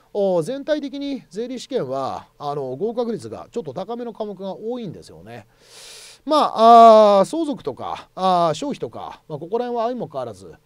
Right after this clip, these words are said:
えー、低値安定みたいなところがありますけども、まあ、簿記論財表に関して言えば、今年ね、えー、簿記論は十七点四パー、あー、ですから、まあ、簿記論としての率はやっぱりちょっと高めだとは思います。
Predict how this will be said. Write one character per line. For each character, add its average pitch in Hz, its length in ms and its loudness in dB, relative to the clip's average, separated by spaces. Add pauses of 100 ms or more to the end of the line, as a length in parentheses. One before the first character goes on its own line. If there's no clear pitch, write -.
(220)
え 190 40 -6
ー、 156 760 -4
低 - 200 -12
値 143 60 -10
安 113 180 -16
定 139 140 -10
み 139 80 -14
た 123 60 -14
い 87 40 -16
な 90 60 -20
と 92 80 -20
こ 110 100 -12
ろ 107 60 -12
が - 200 -20
あ 147 40 -16
り 160 80 -10
ま 175 120 -10
す - 80 -18
け 98 80 -16
ど 135 100 -14
も、 175 360 -4 (300)
ま 240 140 0
あ、 185 60 0
簿 202 100 2
記 240 80 -8
論 277 160 -6
財 285 200 -2
表 190 160 -8
に 120 40 -14
関 147 220 -10
し - 80 -20
て 107 60 -18
言 98 80 -14
え - 20 -16
ば、 120 400 -10
今 190 120 -14
年 190 340 -8 (220)
ね、 185 240 -10 (220)
え 185 180 -4
ー、 - 20 -4
簿 180 120 -4
記 190 60 -8
論 175 120 -4
は 156 100 -6
十 165 180 -8
七 151 160 -10
点 90 180 -18
四 113 180 -14
パ 87 160 -20
ー、 - 20 -18 (500)
あ 135 160 -10
ー、 - 20 -12
で 120 120 -12
す - 60 -20
か 98 100 -20
ら、 104 280 -16
ま 135 60 -16
あ、 131 40 -16
簿 175 120 -8
記 269 80 -12
論 294 140 -10
と 294 100 -14
し - 60 -18
て 240 60 -16
の 127 80 -14
率 127 200 -18
は 92 80 -16
や 110 60 -18
っ 107 40 -20
ぱ 127 80 -14
り 98 60 -16
ち - 80 -18
ょ 190 40 -12
っ - 20 -20
と - 100 -20
高 123 220 -16
め 147 140 -12 (280)
だ - 100 -10
と 117 100 -14
は 78 60 -16
思 92 180 -20
い 85 40 -20
ま - 120 -20
す。 - 120 -20